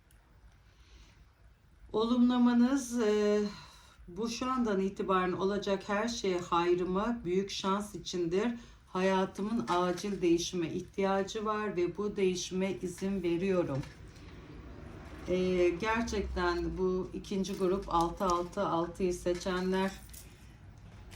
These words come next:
değişiminizin kolaylıkla ve mucizelerle olmasını isteyin. İnat edip direnmeyin.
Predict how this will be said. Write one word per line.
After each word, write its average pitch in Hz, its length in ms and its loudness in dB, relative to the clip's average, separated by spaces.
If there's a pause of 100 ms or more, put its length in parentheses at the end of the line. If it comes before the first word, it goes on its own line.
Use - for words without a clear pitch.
(1120)
değişiminizin 208 840 2
kolaylıkla 185 840 2
ve 165 100 2
mucizelerle 185 840 0
olmasını 165 600 -2
isteyin. 185 580 -2 (400)
İnat 208 360 -2
edip 175 500 -2
direnmeyin. 185 920 0